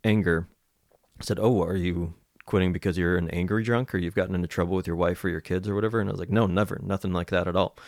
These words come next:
You can ask my wife." But I've just noticed over the sev-, last couple of years, there's been moments where I'm like, "I need to,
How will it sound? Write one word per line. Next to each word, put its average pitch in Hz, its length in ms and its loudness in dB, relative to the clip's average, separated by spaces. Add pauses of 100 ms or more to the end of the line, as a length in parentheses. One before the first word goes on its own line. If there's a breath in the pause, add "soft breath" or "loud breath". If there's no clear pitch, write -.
(300 loud breath)
You - 60 -20
can 107 100 0
ask 101 140 0
my 98 100 4
wife." 95 340 2 (520 soft breath)
But 110 600 2 (500 soft breath)
I've 110 200 4
just 127 260 4
noticed 110 560 6
over 123 240 6
the 117 180 6
sev-, 113 340 4
last 110 400 4
couple 110 300 2
of 90 120 2
years, 87 440 2
there's 95 200 2
been 95 160 2
moments 95 320 2
where 101 80 2
I'm 98 80 2
like, 98 180 2
"I 143 80 2
need 165 260 2
to, 113 260 4